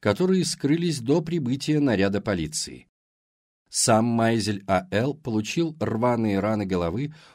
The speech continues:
ушибы мягких тканей лица и сотрясение головного мозга. Травмы других жертв нападения оказались более серьезны. Так, неработающий В, житель Михайловска,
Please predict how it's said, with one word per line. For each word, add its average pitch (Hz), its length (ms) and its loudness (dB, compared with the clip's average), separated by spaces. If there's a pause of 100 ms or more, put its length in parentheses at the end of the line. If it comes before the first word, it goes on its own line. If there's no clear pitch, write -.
(100)
ушибы 156 480 0
мягких 131 560 0
тканей 101 420 0
лица 85 480 -4
и 120 80 -6
сотрясение 143 680 -2
головного 110 500 0
мозга. 85 440 -4 (680)
Травмы 110 420 4
других 98 420 -2
жертв 139 380 -2
нападения 143 600 2
оказались 131 600 -2
более 123 360 0
серьезны. 87 640 -4 (480)
Так, - 220 2
неработающий 110 840 0
В, 95 340 -2
житель 107 400 -4
Михайловска, 95 800 -4